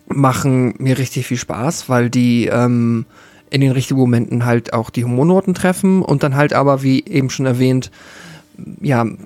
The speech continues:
bisschen, ähm, weniger schwarz-weiß nur in ihren Schubladen leben, sondern halt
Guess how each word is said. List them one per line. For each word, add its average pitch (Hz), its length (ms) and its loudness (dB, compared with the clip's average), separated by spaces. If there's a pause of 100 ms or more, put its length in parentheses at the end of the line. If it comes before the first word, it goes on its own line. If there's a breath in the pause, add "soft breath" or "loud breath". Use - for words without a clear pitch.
bisschen, 139 560 2
ähm, 131 600 0 (1000 soft breath)
weniger 135 380 2
schwarz-weiß 131 600 -2
nur 135 120 0
in 127 60 0
ihren 123 160 -2
Schubladen 165 420 0
leben, 160 240 2
sondern 139 280 0
halt 127 420 -2